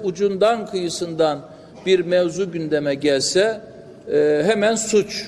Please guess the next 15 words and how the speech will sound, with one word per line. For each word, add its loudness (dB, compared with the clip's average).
kavramıyla 0
karşı 0
karşıya, 0
e, 2
geliniyor. 0
Tabii 4
örnekleri 6
onlarca 0
sayabiliriz 2
ama 2
bugünün 0
konusu -2
ne? 2
İçişleri 2
Bakanı'nın 0